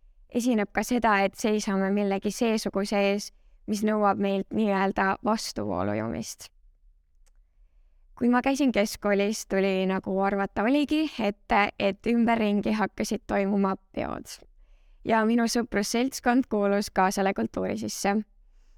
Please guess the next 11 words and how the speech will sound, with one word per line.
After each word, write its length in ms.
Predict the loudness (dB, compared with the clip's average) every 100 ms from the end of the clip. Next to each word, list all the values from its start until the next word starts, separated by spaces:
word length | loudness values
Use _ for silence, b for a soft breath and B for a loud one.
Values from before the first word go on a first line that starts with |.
| _ -8 2
Ja 220 | 4 6 4
peod 280 | 2 2 0 0
polnud 280 | 0 2
enam 200 | 0 0 0
sellised, 460 | 0 0 -2 -2
et 260 | -4 -4 -2
mindi 460 | 0 0 0 0 -2
Sky 360 | 0 2 2 2
Parki 380 | 0 -2 -4 -2
batuutidele 680 | -2 0 0 0 0 2
mängima, 500 | 2 0 0 0 0